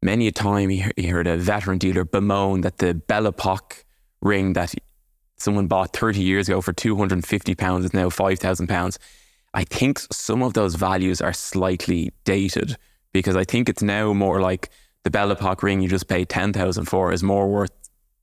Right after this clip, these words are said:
you used to be able to buy it for five. So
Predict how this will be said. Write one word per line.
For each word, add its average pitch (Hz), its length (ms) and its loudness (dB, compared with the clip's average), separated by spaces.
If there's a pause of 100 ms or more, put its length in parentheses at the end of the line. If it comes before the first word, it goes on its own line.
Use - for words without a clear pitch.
(100)
you 107 80 2
used 104 160 0
to - 60 -8
be 95 80 2
able 92 100 2
to 85 60 -2
buy 95 180 2
it 92 80 -2
for 92 100 -2
five. 95 500 -2 (600)
So 98 400 0